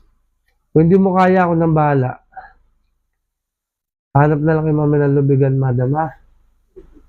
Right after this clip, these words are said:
Ayan lang, ha? O, binilog ko lang, ha? O, ulitin natin. O, yan lang. Ang nipis.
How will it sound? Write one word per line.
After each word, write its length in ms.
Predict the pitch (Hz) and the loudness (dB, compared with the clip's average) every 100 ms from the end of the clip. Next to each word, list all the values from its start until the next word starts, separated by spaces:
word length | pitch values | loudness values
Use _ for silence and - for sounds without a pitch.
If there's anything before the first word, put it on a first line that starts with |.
| - | 0
Ayan 160 | 147 175 | 2 4
lang, 160 | 196 | 4
ha? 240 | 196 208 156 | 2 2 2
O, 320 | 147 131 - _ _ _ _ _ | 2 0 -10 _ _ _ _ _
binilog 560 | - 143 185 208 214 196 | 2 6 6 6 6 4
ko 80 | 269 | 4
lang, 240 | 269 226 | 4 4
ha? 160 | 233 247 - | 2 0 0
O, 160 | 143 | 2
ulitin 320 | 156 175 185 | 2 2 2
natin. 480 | 196 185 175 139 120 _ _ _ _ _ _ _ _ _ _ _ _ _ _ - | 0 2 2 0 -2 _ _ _ _ _ _ _ _ _ _ _ _ _ _ 0
O, 320 | 135 120 - _ | 0 0 -4 _
yan 240 | 127 135 170 | 0 2 4
lang. 320 | 160 120 117 _ | 2 -2 -8 _
Ang 400 | 127 - 135 139 | -2 0 0 2
nipis. 480 | 151 160 127 - | 2 0 0 -4